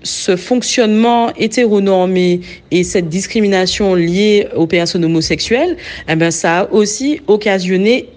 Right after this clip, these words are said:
énormément de départs et des départs massifs, des départs massifs, pardon.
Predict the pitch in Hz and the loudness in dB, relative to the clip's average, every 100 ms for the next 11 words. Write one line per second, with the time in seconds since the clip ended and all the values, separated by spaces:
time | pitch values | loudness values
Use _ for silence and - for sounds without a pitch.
0 | - 349 339 277 240 220 208 185 185 226 | -2 2 4 4 4 4 2 0 0 0
1 | 277 180 170 160 196 196 302 - 180 170 | -2 -2 -2 0 0 0 0 0 0 0
2 | 175 175 233 233 226 254 262 359 294 185 | 0 -2 0 2 2 0 0 0 0 -2
3 | - - - - 170 190 190 214 190 190 | -10 -20 -10 -4 0 2 2 -2 0 0
4 | 277 - 254 - 214 170 160 | 0 -2 -6 -2 0 0 0